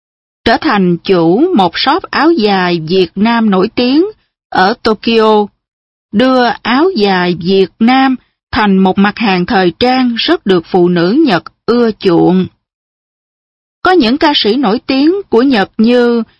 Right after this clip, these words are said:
Anna Seki mê áo dài đến nỗi quyết định sang Việt Nam mặc áo dài chụp bộ ảnh để làm lịch. Có cô gái mù cũng đến đặt áo dài để mặc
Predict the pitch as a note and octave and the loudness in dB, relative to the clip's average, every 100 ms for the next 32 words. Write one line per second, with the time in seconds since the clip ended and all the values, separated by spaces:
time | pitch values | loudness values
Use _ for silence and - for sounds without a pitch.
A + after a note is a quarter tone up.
0 | _ - B3 B3 A#3+ A#3+ A3+ B3 A#3 - | _ -4 0 0 0 -2 -4 -6 -8 -4
1 | B3+ B3 A#3+ - _ _ _ A3+ C4+ C#4 | -2 -2 -4 -10 _ _ _ 0 2 0
2 | C4+ - B3 F#4 D#4 G3+ F#3 F3 F#3+ E4+ | -2 -4 -2 0 0 0 0 0 0 0
3 | F4+ F3 A3+ F4 _ _ _ _ - F#4+ | 0 2 0 -2 _ _ _ _ 0 0
4 | - G#3 F3 F3+ G3 - B3 A#3 F#3+ G3 | 0 0 2 2 0 0 -2 -2 0 -2
5 | - G#3+ B3 C4 B3+ - _ _ G3+ G#3 | -2 0 2 2 0 -4 _ _ -2 -2
6 | - _ - - F4+ G#3+ G3 F#3 F3+ - | -4 _ -6 0 0 2 0 0 -2 -2
7 | F#3+ - _ F3+ F#3 G3+ - G3 F#3 E4 | -2 -4 _ 0 0 0 -2 -2 0 0
8 | A3+ C4+ A3+ F3+ F3+ F3+ _ _ _ _ | 0 0 0 0 -2 -4 _ _ _ _
9 | _ _ _ _ _ _ _ _ - F4 | _ _ _ _ _ _ _ _ -2 -2
10 | - A3+ G3+ A3+ C#4+ F#4+ G#3+ F#3+ F3+ E3+ | 0 0 0 -2 0 0 2 2 2 0
11 | - _ _ - G#3 G#3 C#4 A#3+ B3+ F4+ | -4 _ _ -2 0 2 2 0 0 0
12 | A3 F#3 - _ - A3 D#4+ B3+ G3 F#3+ | -2 -4 -8 _ -6 0 0 2 2 2
13 | F3+ E3+ G3 C#4 F#3+ | 2 0 0 0 -2